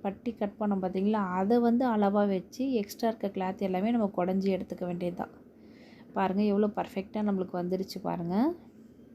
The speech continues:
So, இவ்வளோ தான் வந்து நீங்க பட்டி கட் பண்ற ஷேப்பும். இப்போ ஃப்ரண்ட்டு, பேக்கு, ஆ, ஸ்லீவு, பட்டி எல்லாமே நம்ம almost கட் பண்ணிட்டோம். இப்போ அதை வந்து மெயின் கிளாத்தில் எப்படி போட்டு கட்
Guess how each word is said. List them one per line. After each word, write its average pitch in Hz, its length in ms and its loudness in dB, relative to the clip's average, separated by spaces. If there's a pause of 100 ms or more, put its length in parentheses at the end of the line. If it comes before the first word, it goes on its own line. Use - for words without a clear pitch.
(1160)
So, - 220 6
இவ்வளோ 220 400 4
தான் 233 160 2
வந்து 220 260 2
நீங்க 220 200 2
பட்டி 196 340 -4
கட் 196 260 -6
பண்ற 190 280 -2 (160)
ஷேப்பும். 202 600 0 (400)
இப்போ 233 360 2
ஃப்ரண்ட்டு, 208 500 4 (760)
பேக்கு, 202 480 2 (800)
ஆ, 190 260 2
ஸ்லீவு, 233 580 2
பட்டி 208 640 -2
எல்லாமே 233 480 4
நம்ம 202 400 2
almost 208 420 0
கட் - 260 -8
பண்ணிட்டோம். 180 380 -2 (340)
இப்போ 240 340 0
அதை 214 180 4
வந்து 214 240 4
மெயின் 233 340 4
கிளாத்தில் 226 400 0
எப்படி 202 220 0
போட்டு 196 300 -6
கட் 180 180 -6